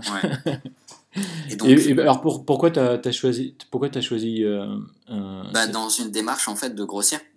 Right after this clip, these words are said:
Speaker 1: d'expansion.
Speaker 2: D'accord,
Speaker 1: C'est
Speaker 2: ok.
Speaker 1: que, si tu veux, moi, j'avais, euh, du coup, mon dashboard, euh, sur, euh, aujourd'hui, où est-ce qu'on en est, tu vois. Donc,
Speaker 2: D'accord.
Speaker 1: j'avais un petit Excel avec tous mes, euh, mes méga, euh, joueurs, on les appelait comme ça.
Speaker 2: D'accord.
Speaker 1: Euh,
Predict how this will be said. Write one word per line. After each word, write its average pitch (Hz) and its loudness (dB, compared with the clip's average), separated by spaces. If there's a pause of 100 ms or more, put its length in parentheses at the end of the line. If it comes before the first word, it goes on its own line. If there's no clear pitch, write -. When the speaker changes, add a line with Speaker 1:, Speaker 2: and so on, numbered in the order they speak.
(100)
Speaker 1:
d'expansion. 139 -2
Speaker 2:
D'accord, 127 -12
Speaker 1:
C'est - -2
Speaker 2:
ok. 147 -4
Speaker 1:
que, 98 -6
si - 0
tu - -4
veux, 123 -10
moi, 110 -8
j'avais, 104 -4
euh, 92 -8
du - -14
coup, 117 -10
mon 95 -10
dashboard, 92 -8
euh, - -14
sur, 95 -2
euh, 80 -6 (680)
aujourd'hui, 87 -10
où - -10
est-ce 87 -2
qu'on 90 -12
en 87 -10
est, - -12
tu - -16
vois. - -12
Donc, 101 -8
Speaker 2:
D'accord. - -2
Speaker 1:
j'avais 90 -6
un 85 -12
petit - -6
Excel - -2
avec 82 -14
tous - -12
mes, 90 -12
euh, - -16 (360)
mes 87 -12
méga, 98 -2
euh, 85 -10 (140)
joueurs, - -8
on 113 -10
les 90 -12
appelait 87 -16
comme 85 -12
ça. - -8 (200)
Speaker 2:
D'accord. 123 -8
Speaker 1:
Euh, 87 -10